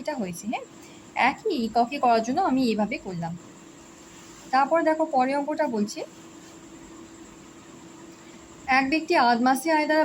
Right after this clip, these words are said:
বারো মাসের সংসার খরচ চালায়, তাই তার মাসিক খরচ দশ হাজার আটশো টাকা হলে মাসিক আয়টা কত? দেখো ভালো করে বোঝো অঙ্কটা, বলছে আট মাসের যেটা আয় করে সেইটা দিয়ে ও বারো মাসের সংসার চালিয়ে দিচ্ছে, সংসার খরচ। তার মানে আট মাসে যেটা আয় সেটাই সে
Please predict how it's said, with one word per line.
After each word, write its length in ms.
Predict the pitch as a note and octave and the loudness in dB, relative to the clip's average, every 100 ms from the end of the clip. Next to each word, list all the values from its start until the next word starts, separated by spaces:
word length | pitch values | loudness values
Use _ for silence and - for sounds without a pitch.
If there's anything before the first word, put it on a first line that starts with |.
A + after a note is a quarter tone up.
| C4 | 4
বারো 160 | A#3+ B3 | 4 4
মাসের 200 | C#4+ D4+ C4+ | 0 -2 -4
সংসার 280 | C4 D4 D4 | -2 -2 -2
খরচ 200 | D4 D4+ | -2 -2
চালায়, 220 | C#4+ B3 C4 | 0 0 0
তাই 100 | C#4 C4+ | -2 0
তার 120 | C4 A#3 | 2 2
মাসিক 240 | G#3+ C#4+ - | 0 -4 -4
খরচ 180 | C#4+ C4 A#3 | -2 0 -2
দশ 120 | A3+ | -2
হাজার 180 | B3 C4 G#3+ | -2 0 0
আটশো 160 | G#3+ C4 C#4 | 0 -6 -6
টাকা 140 | C#4 C4+ | -4 -2
হলে 140 | A#3 A#3 | 0 0
মাসিক 240 | G#3 G#3+ C#4+ G#3+ | 0 -2 -2 0
আয়টা 220 | G#3+ C4 B3+ | 2 0 -2
কত? 140 | F#3+ - F3+ - - - - - - | -4 -8 -18 -20 -20 -20 -20 -12 -6
দেখো 180 | A3 A3 G#3+ | -2 -2 0
ভালো 180 | B3 D4 | 0 0
করে 120 | D#4+ D4+ | 0 0
বোঝো 180 | C4 A#3 C4+ | 0 0 -2
অঙ্কটা, 260 | A3+ G#3 G#3+ | -2 -2 -2
বলছে 160 | C4 E4 - A3 | -2 -2 -2 0
আট 120 | A#3 A#3 B3+ | 0 2 2
মাসের 280 | C4 D#4 C4+ | 2 -2 -8
যেটা 180 | D#4+ E4 - | 0 2 4
আয় 140 | A#3 A#3 C#4 | 2 2 2
করে 200 | G#3+ A#3+ - - - - | 0 -2 -8 -20 -20 -4
সেইটা 260 | B3+ A#3+ C4+ | 0 2 0
দিয়ে 120 | D#4+ E4+ | 2 2
ও 20 | D4+ A3+ | 2 2
বারো 220 | A3 B3+ D4+ A#3 | 2 4 4 4
মাসের 300 | A3 E4 E4+ - | 2 0 -2 0
সংসার 340 | A#3+ A#3 C4+ C4 | 0 0 -2 0
চালিয়ে 260 | G#3+ G3+ F3+ | 0 0 -2
দিচ্ছে, 300 | F#3+ - F#3+ - - - - - | -6 -10 -12 -14 -16 -20 -16 -4
সংসার 320 | C4+ B3+ C4 A3 | -2 0 -2 -2
খরচ। 240 | F#3 F#3 - - - - - - | -6 -8 -16 -12 -10 -10 -8 0
তার 100 | C4 | 2
মানে 120 | D4+ D#4+ - A#3 | 2 0 2 2
আট 100 | B3+ C4+ | 2 0
মাসে 200 | C#4+ D#4+ D4 | 0 -2 -2
যেটা 160 | D#4+ D4+ | 0 2
আয় 120 | D4+ D#4+ | 0 -2
সেটাই 240 | C4+ D#4 | -2 -2
সে 80 | D#4 | -2